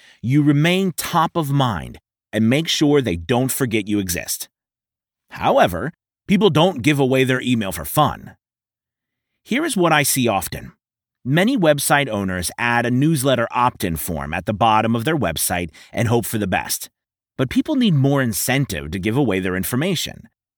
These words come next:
and they need more than one reminder to do so. So, how can you incentivize website visitors to become your subscribers without being pushy?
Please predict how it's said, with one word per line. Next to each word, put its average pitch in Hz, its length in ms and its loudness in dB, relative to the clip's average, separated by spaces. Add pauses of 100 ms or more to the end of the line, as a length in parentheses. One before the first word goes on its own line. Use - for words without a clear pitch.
and 85 480 -4
they 120 320 -2
need 117 360 0
more 113 300 2
than 113 220 2
one 120 240 2
reminder 120 480 0
to 127 120 -6
do 139 200 2
so. 55 400 -6 (680)
So, 104 460 0 (480)
how 120 180 2
can 196 260 4
you 139 160 4
incentivize 127 680 0
website 110 500 0
visitors 104 480 0
to 120 100 -6
become 123 460 0 (160)
your 156 340 4
subscribers 87 720 -4
without 110 380 -2
being 90 240 -2
pushy? 80 540 -4